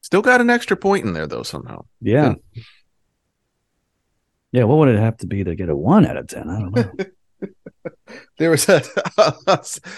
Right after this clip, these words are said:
Speaker 1: Lego Man sex change operation shown on screen.
Speaker 2: <clears throat>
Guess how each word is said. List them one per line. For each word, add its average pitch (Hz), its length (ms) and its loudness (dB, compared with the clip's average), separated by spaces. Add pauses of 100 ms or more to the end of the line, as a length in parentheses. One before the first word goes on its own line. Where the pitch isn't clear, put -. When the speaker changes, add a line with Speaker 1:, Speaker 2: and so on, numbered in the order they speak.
(120)
Speaker 1:
Lego 147 380 4
Man 131 300 0
sex - 420 -2
change 98 380 -6
operation 95 680 -2
shown 101 300 -4
on 104 260 -4
screen. 90 520 -10 (1160)
Speaker 2:
<clears throat> - 120 -10